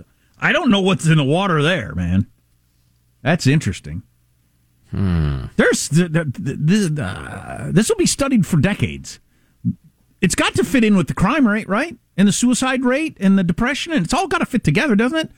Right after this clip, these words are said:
Speaker 1: Divorce rate, all these different things. But how does it explode from a hundred times a year, unruly passengers on planes, to twenty-five hundred in the first half of this year?
Speaker 2: Well, I, I will tell you this as a golfer.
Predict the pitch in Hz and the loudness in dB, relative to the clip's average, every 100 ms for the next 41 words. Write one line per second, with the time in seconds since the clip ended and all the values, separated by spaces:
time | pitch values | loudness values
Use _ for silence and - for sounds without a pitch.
0 | _ - 147 196 240 - 247 247 - _ | _ 0 2 2 0 0 -2 -2 -8 _
1 | 196 226 247 - 226 220 226 233 269 - | -2 2 2 2 2 2 4 2 2 -2
2 | - _ _ _ _ - 196 202 392 480 | -18 _ _ _ _ -6 -2 0 2 2
3 | 349 427 - 202 - 311 311 277 202 214 | 0 -2 -2 -4 -2 2 2 4 2 4
4 | 180 170 - - - 202 190 226 349 294 | 4 2 0 -14 -4 -2 2 2 2 0
5 | 262 214 240 233 214 190 180 190 110 71 | 2 4 4 4 4 4 2 2 2 0
6 | 117 - _ _ - 180 180 170 151 151 | -4 -6 _ _ -2 2 4 4 2 2
7 | 143 139 131 131 127 110 127 120 131 - | 0 0 0 2 2 2 2 2 2 -4
8 | _ - 262 233 190 _ _ - - 440 | _ -2 0 0 -2 _ _ -2 0 2
9 | 440 262 349 330 233 330 349 269 254 - | 0 0 0 0 2 2 2 2 0 0
10 | - 359 359 - 254 302 339 - 254 240 | -6 -4 -4 -4 -2 -2 -2 -2 2 2
11 | 262 - 78 65 - _ _ _ _ _ | 2 -2 -6 -8 -18 _ _ _ _ _
12 | _ _ 123 180 262 - - - - - | _ _ -4 -2 -2 -6 -12 -18 -10 -4
13 | 123 - 127 208 202 208 226 156 247 - | -2 0 0 2 0 0 2 2 2 0
14 | 135 110 98 131 180 - 85 | 0 0 0 0 0 -2 -4